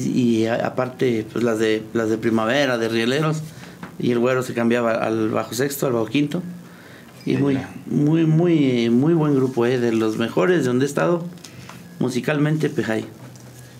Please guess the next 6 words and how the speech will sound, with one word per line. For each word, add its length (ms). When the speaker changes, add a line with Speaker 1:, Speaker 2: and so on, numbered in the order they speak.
Speaker 2:
Oye, 220
qué 120
interesante. 720
Speaker 1:
<laughs> 40
Sí. 600
Speaker 2:
Bueno, 280